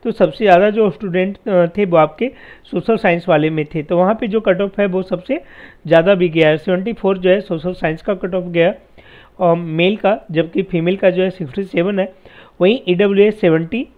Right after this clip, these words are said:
और फीमेल, अ, ईडब्ल्यूएस जो है वो सिक्सटी टू। वहीं अगर, अ, बीसी की बात करें तो सेवेंटी टू जो है वो आपका बीसी मेल का है और फीमेल जो है वो सिक्सटी थ्री है। ठीक है, तो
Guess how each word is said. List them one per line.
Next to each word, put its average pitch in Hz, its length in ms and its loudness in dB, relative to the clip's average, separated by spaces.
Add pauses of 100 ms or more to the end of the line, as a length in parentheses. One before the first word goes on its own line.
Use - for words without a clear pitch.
(180)
और 175 160 6
फीमेल, 185 460 0
अ, 196 160 4 (100)
ईडब्ल्यूएस 185 640 2
जो 175 80 2
है 214 140 2
वो 214 300 -4 (360)
सिक्सटी 202 300 -4
टू। 202 220 -4 (360)
वहीं 190 160 4
अगर, 202 240 2
अ, 208 160 4 (220)
बीसी 175 340 -4
की 202 120 -2
बात 190 220 2
करें 208 140 -2
तो 208 140 -4
सेवेंटी 175 380 -2
टू 214 180 -6
जो 185 140 0
है 190 100 4
वो 175 160 0
आपका 156 260 0
बीसी 160 420 -6 (380)
मेल 180 200 0
का 196 140 0
है 185 120 2
और 170 340 2
फीमेल 180 320 0
जो 185 80 0
है 226 140 2
वो 269 340 -6 (540)
सिक्सटी 208 320 -2
थ्री 160 300 0
है। 156 340 0 (320)
ठीक 214 140 0
है, 180 60 4
तो 175 560 0